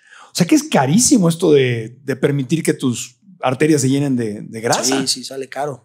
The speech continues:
Speaker 2: a todo el mundo.
Speaker 1: Pero
Speaker 2: Sale
Speaker 1: ya
Speaker 2: caro.
Speaker 1: estás jugando a la ruleta rusa ahí, porque ya es nada más saber a dónde se me va a ir el coágulo,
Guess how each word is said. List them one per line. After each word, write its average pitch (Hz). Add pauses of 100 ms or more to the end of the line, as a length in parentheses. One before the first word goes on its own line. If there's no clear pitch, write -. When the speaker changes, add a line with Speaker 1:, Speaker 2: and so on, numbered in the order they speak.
Speaker 2:
a -
todo 151
el 151
mundo. 175
Speaker 1:
Pero 143
Speaker 2:
Sale 139
Speaker 1:
ya 156
Speaker 2:
caro. 170
Speaker 1:
estás 185
jugando 175
a -
la 151
ruleta 131
rusa 214
ahí, 233 (380)
porque 151
ya 160
es 160
nada 175
más 165
saber 151
a 151
dónde 156
se 143
me 135
va 131
a -
ir 135
el 131
coágulo, 214